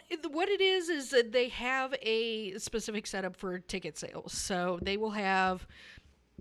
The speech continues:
say, sales starting, early sales will be,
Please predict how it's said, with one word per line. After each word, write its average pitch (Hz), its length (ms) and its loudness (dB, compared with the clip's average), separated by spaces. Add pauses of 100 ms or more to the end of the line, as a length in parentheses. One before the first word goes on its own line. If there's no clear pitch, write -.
(120)
say, 202 440 0
sales 214 520 -2
starting, 202 760 0
early 262 260 4
sales 233 400 0
will 226 140 -2
be, 214 500 0